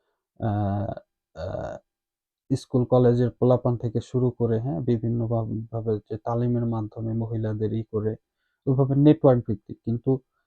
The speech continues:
আপনার একেবারে যে স-, সর্বসাধারণের খে-, স-, কাছে যে সাপোর্ট আছে এই ধরনেরই তো কি-, কিন্তু নাই।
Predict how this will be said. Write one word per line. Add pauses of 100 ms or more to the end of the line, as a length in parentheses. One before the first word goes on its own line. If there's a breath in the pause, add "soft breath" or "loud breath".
(120)
আপনার
একেবারে
যে
স-, (380)
সর্বসাধারণের
খে-, (360)
স-, (160)
কাছে
যে
সাপোর্ট
আছে (560)
এই
ধরনেরই
তো
কি-, (100)
কিন্তু
নাই।